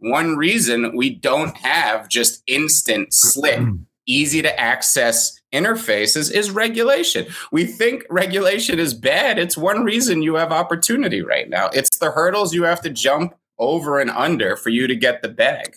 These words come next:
Speaker 1: And
Speaker 2: That, that
Speaker 1: well
Speaker 2: friction creates so much opportunity.
Speaker 1: Yeah.
Speaker 2: And, like, you know, make no mistake about it, these markets will mature to the point where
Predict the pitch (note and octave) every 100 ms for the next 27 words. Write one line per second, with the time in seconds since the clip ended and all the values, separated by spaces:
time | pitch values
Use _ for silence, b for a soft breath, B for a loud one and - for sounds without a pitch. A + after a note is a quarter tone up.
0 | - F#2+ F#2+ G2 G2+ G2+ - - B2 A2+
1 | - B2+ - A#2+ A#2 - G2 F#2 - G#2+
2 | G2 F#2 F#2 F2+ F#2 - E2+ F2+ G2 G2
3 | G2+ A2 G2+ - - A2 G2+ - _ -
4 | E2 - A#2+ G#2+ - - C#3+ C3+ G#2 G#2
5 | D3 E3 F3 G3 C#3+ - B2 A2 F#2+ G#2+
6 | A#2+ - A2 B2 A2 A2 A2+ - G#2+ G#2
7 | G2+ G2 A2 G2+ F#2+ G2 F2 G2 E2+ F2+
8 | F2+